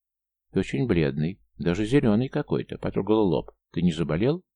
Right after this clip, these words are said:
Лоб холодный и влажный». «Нет», отмахнулся Кушаков, «нормально всё, просто у товарища кофе был чересчур крепким.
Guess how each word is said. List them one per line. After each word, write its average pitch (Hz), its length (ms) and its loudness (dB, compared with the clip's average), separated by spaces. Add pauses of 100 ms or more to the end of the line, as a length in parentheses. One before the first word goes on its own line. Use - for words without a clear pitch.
(140)
Лоб 82 220 -2
холодный 113 580 0 (120)
и - 40 -2
влажный». 73 520 -2 (680)
«Нет», 92 320 0 (120)
отмахнулся - 500 -4
Кушаков, - 520 -4
«нормально 131 460 2
всё, - 200 -4
просто - 280 -2
у 107 40 2
товарища 123 420 2
кофе - 320 -2
был 71 200 -4
чересчур 82 500 0
крепким. - 520 -6